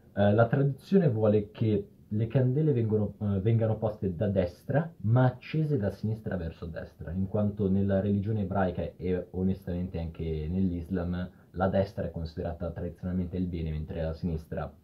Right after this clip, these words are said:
tendenzialmente il male. Penso che sia per questo, però non l'ho letto, quindi è intuizione mia. Eh, altra tradizione è legata a due oggetti diversi. Il Sevgnon,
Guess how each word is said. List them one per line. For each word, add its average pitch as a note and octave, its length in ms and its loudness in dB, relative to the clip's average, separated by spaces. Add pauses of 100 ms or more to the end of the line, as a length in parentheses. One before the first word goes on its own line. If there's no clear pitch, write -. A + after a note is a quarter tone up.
(140)
tendenzialmente D#2+ 640 -4
il C2+ 80 -8
male. C2+ 340 -10 (160)
Penso D#2+ 220 -8
che E2 80 -8
sia D#2+ 200 -8
per - 200 -10
questo, - 240 -18
però F2+ 180 -4
non F2 140 -4
l'ho E2+ 140 -4
letto, D#2+ 320 -8
quindi D#2 280 -8 (800)
è - 80 -8
intuizione F2 560 -4
mia. D#2 220 -6 (1080)
Eh, G2+ 460 6 (380)
altra C#3+ 720 6
tradizione C#3+ 1080 2 (440)
è E2+ 460 2
legata F2+ 540 2
a E2 200 0 (120)
due B2+ 220 4
oggetti A2+ 260 -4
diversi. D#2+ 520 -8 (520)
Il A2 340 0 (460)
Sevgnon, G2 1080 0